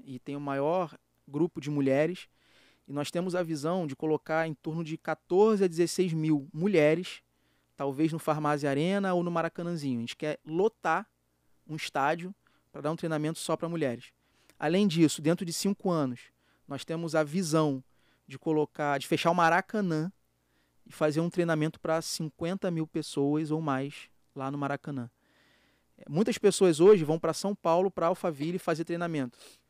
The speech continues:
Então nós queremos ser líder de treinamento aqui no Rio de Janeiro. Quero que as pessoas venham pro Rio de Janeiro e façam treinamentos empresariais conosco. Isso também faz parte da nossa visão, faz parte da nossa ambição.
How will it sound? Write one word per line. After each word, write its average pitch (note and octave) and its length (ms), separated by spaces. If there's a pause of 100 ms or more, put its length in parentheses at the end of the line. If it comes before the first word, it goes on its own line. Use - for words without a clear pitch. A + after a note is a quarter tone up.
(120)
Então D3 140
nós D#3 160
queremos D#3+ 320
ser F3 180
líder F#3 340
de G3 120
treinamento F3+ 400
aqui - 100
no F3+ 60
Rio E3+ 100
de D#3 60
Janeiro. D3 340
Quero D3 180
que - 60
as D3+ 80
pessoas D#3+ 340
venham E3 380
pro G3+ 140
Rio F#3 140
de F3+ 60
Janeiro E3+ 460 (300)
e D3 60
façam F#3+ 420
treinamentos F3 440
empresariais D#3+ 560
conosco. C#3+ 480 (460)
Isso - 160
também D3 240
faz D#3 220
parte - 320
da C#3+ 100
nossa C#3 220
visão, C3+ 400 (400)
faz C3+ 180
parte C#3 320
da C3+ 140
nossa C3+ 260
ambição. C3+ 420